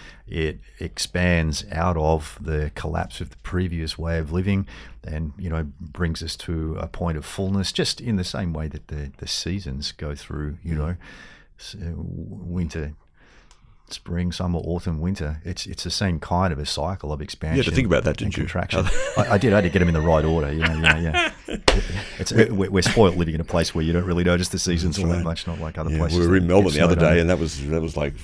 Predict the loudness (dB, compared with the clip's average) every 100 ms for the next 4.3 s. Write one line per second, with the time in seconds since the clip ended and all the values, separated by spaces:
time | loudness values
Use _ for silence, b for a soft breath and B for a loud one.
0 | -10 -4 2 2 4 0 0 0 0 0
1 | -2 -2 -4 -2 -4 -8 -16 -10 -2 0
2 | 0 -6 -6 -4 -2 0 2 2 2 -2
3 | -8 -16 -14 -8 2 4 4 2 0 0
4 | -2 -2 -2